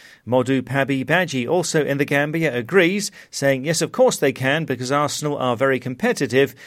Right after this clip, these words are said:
and a much better team now in the Premier League." Obinna in Nigeria also agrees that Unai Emery's target is achievable,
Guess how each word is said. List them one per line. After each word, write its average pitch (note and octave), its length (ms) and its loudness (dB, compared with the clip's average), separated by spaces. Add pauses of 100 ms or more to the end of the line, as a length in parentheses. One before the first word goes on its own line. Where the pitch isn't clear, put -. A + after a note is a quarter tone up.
(200)
and G#2+ 120 -8
a A2 40 -4
much C3 280 -4
better C#3 240 0
team E3 300 -4
now B2 260 0
in D#3 360 -2
the C3+ 140 0
Premier B2+ 440 -2
League." A2 400 -2 (520)
Obinna C#3+ 500 2
in C#3 160 -2
Nigeria C#3+ 640 2
also D#3+ 400 2
agrees D#3 460 2
that C3 160 2
Unai D3+ 360 2
Emery's C#3+ 420 0
target C#3+ 460 0
is D3+ 220 0
achievable, D3 720 2